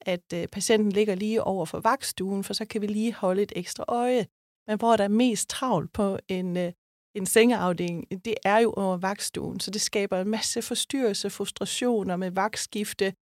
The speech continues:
ting, der kører ud og ind, og så videre. Så det er nok ikke lige præcis der, hvor personen med demens kunne få mest ro. Og det vil sige, at den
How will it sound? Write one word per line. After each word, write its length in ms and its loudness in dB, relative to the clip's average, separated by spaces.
ting, 360 0
der 80 -2
kører 260 -2
ud 260 0
og 140 2
ind, 320 0
og 80 -2
så 120 -2
videre. 380 0
Så 100 -12
det 40 2
er 60 4
nok 140 4
ikke 200 0
lige 120 4
præcis 420 -2
der, 200 4
hvor 280 -2
personen 320 2
med 80 0
demens 480 -2
kunne 120 -6
få 80 -4
mest 360 -2
ro. 180 4
Og 80 -10
det 100 -2
vil 80 0
sige, 240 -2
at 60 -8
den 140 2